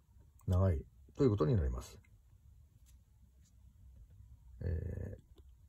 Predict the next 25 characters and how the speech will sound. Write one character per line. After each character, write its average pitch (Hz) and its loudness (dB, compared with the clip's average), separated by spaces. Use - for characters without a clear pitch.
ー、 - -10
ま - -4
あ、 - -14
こ - -6
れ 143 2
は、 135 4
え - 2
ー、 95 2
ま - -2
あ、 - 0
氷 156 4
河 165 2
期 78 -4
な 107 2
ど 85 0
が 90 2
関 90 0
係 82 -2
し 73 -6
て - -2
お 76 0
り 76 0
ま 76 0
し - -8
て、 - 0